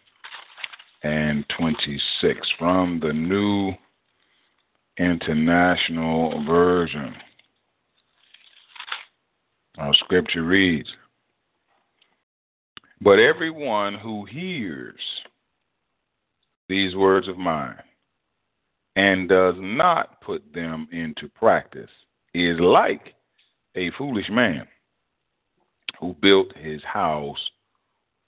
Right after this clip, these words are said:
on sand." Once again, Matthew chapter seven, verse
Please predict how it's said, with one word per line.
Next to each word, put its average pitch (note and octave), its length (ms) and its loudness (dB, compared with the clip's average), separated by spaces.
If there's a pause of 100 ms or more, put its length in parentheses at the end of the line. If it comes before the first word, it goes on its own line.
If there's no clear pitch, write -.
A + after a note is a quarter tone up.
(120)
on D#2 680 -2 (720)
sand." A1 340 -8 (1400)
Once C#2 180 -12
again, F2+ 360 2
Matthew E2+ 500 0
chapter D#2 400 0
seven, F#2+ 300 0
verse D2+ 240 -2